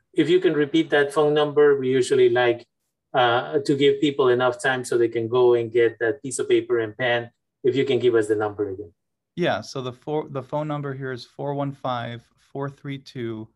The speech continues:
Speaker 2: nine eight six six. Um, our entire staff is, uh, fully bilingual, including myself. So, um, I think that's a very important part of this process, right?
Speaker 1: Mm-hmm.
Speaker 2: Because in order to get the, the facts that we need from the clients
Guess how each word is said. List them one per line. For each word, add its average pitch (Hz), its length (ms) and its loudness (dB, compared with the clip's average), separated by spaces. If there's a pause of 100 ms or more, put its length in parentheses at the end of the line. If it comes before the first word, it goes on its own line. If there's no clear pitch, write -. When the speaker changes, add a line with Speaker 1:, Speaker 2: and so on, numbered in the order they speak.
(120)
Speaker 2:
nine 120 320 -6
eight 117 260 -10
six - 340 -14
six. - 520 -14 (460)
Um, 117 320 -4
our 117 280 -2
entire 127 560 -6
staff 117 500 -8
is, - 260 -14 (320)
uh, 107 300 -6
fully 143 340 -8
bilingual, 113 540 -6
including 120 480 -8
myself. 107 600 -12
So, 107 460 -12 (640)
um, 110 200 -6
I 120 120 -6
think 120 260 -10
that's 117 220 -8
a 117 80 -8
very 117 300 -4
important 110 580 -8
part 117 300 -6
of 113 100 -10
this 110 180 -12
process, 113 640 -8
right? 110 220 -6
Speaker 1:
Mm-hmm. - 80 -20
Speaker 2:
Because 113 360 -12
in 117 100 -8
order 113 260 -8
to 110 180 -16
get 113 300 -8 (280)
the, 113 260 -6
the 117 120 -8
facts 143 520 -4
that 131 160 -2
we 127 120 -8
need 123 300 -6
from 123 140 -10
the 117 100 -8
clients 127 600 -8